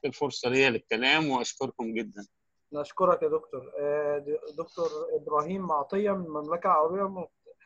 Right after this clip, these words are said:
Speaker 2: السعودية، وبعدين المهندس حسن أمير. آه،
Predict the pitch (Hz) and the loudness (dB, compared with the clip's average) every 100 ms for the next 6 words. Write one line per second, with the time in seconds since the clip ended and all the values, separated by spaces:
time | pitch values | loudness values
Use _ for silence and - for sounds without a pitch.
0 | _ _ - - 147 135 196 233 240 240 | _ _ -14 -4 -2 0 0 2 4 6
1 | 226 190 175 151 185 220 214 196 170 160 | 6 8 4 4 2 0 -2 -6 -6 -2
2 | 175 196 185 190 190 185 185 165 151 127 | -2 -2 -4 -4 -4 -4 -6 -4 -4 -4
3 | 143 135 135 | -8 -8 -10